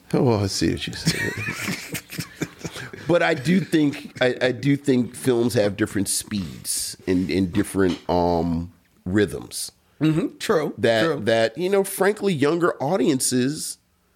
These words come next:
Speaker 1: don't necessarily latch onto it, and I don't think it's fair
Speaker 2: That
Speaker 1: to
Speaker 2: is
Speaker 1: say
Speaker 2: true. That
Speaker 1: it
Speaker 2: is
Speaker 1: doesn't
Speaker 2: true.
Speaker 1: hold up. Like, like, if you show, if you show a young audience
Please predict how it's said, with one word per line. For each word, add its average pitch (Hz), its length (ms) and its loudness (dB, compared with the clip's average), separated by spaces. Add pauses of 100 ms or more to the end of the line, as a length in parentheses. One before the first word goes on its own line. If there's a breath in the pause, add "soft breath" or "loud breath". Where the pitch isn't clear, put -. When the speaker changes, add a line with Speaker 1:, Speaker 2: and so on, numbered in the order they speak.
(540 soft breath)
Speaker 1:
don't 147 340 2
necessarily 95 1300 -4 (800)
latch 107 400 0
onto 220 460 0
it, 80 80 -2
and 90 100 -2
I 110 80 2
don't 120 140 2
think 123 180 -2
it's 104 120 -8
fair 117 180 0
Speaker 2:
That 247 140 4
Speaker 1:
to 320 60 0
Speaker 2:
is - 60 0
Speaker 1:
say 117 80 0
Speaker 2:
true. 240 260 -2
That 214 120 2
Speaker 1:
it - 60 2
Speaker 2:
is - 40 -2
Speaker 1:
doesn't 131 240 2
Speaker 2:
true. 117 100 0
Speaker 1:
hold 123 260 4
up. 135 140 2
Like, 120 240 2 (200 loud breath)
like, 127 260 0
if 123 160 -4
you 156 120 -6
show, 147 400 2
if 117 140 -4
you 156 80 -10
show 156 220 2
a 117 40 2
young 131 240 2
audience 123 460 2